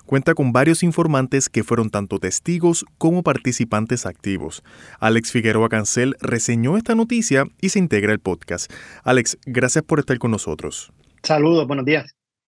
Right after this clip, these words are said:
Speaker 1: Este juicio está pronto a comenzar. ¿Qué dice la moción que presentó el abogado González?
Speaker 2: Eh, bueno, según esa moción, la defensa quiere saber quiénes proveyeron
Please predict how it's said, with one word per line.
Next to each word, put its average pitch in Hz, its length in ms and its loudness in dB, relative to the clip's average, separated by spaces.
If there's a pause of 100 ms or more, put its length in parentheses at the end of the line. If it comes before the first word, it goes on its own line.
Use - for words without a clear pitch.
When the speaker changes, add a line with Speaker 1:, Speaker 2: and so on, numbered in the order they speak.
Speaker 1:
Este 156 260 2
juicio 147 680 0
está 139 320 -2
pronto 135 480 0
a 104 80 -2
comenzar. 87 640 -4
¿Qué 156 180 0
dice 208 240 -2
la 180 100 0
moción 156 360 -2
que 147 120 -2
presentó 123 440 -2
el 123 40 2
abogado 113 380 0
González? 98 720 -6 (400)
Speaker 2:
Eh, 180 400 2
bueno, 156 280 -6
según 190 360 -2
esa 247 160 -6
moción, 202 500 -6
la 156 220 -2
defensa 143 720 -4 (100)
quiere 165 280 2
saber 180 580 2 (320)
quiénes 208 420 2
proveyeron 190 600 0